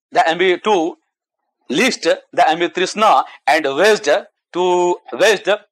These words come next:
wooden plug and cemented, and finally the hole was stop and stop, uh, gushing in, stop entering the waters, and, uh,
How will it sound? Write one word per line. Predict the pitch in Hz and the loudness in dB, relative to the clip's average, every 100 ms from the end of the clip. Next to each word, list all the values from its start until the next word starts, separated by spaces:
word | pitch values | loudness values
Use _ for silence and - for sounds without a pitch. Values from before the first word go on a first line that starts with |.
| _ - | _ -8
wooden | 151 165 208 | -2 0 0
plug | - 185 135 - _ _ _ | 0 0 0 -4 _ _ _
and | 131 156 | -2 -2
cemented, | 170 185 185 185 180 101 - - | -2 -2 -2 0 -2 -2 -14 -8
and | 131 - | -8 -2
finally | 156 185 202 240 226 - _ _ | 0 0 0 -2 -4 -12 _ _
the | 120 | -4
hole | - 185 233 | 0 0 0
was | 143 160 180 185 202 - _ _ | 0 2 2 2 -2 -4 _ _
stop | 143 - 196 226 254 - - | -10 -2 2 2 0 -6 0
and | 151 165 170 - | 2 2 0 -6
stop, | 160 - 214 220 208 | -6 0 2 2 2
uh, | 202 - - 202 202 _ _ - | 2 0 -12 -20 -20 _ _ -4
gushing | 165 - 269 | -4 -2 -4
in, | 175 196 220 - _ _ - | -2 -4 -4 -14 _ _ -12
stop | 147 190 202 202 | -2 0 0 0
entering | 175 156 208 | -4 -4 -2
the | 175 165 | 0 2
waters, | 156 185 240 - - _ _ - | 2 2 -2 -4 -14 _ _ 0
and, | 131 156 160 | 2 2 2
uh, | 160 165 | 2 2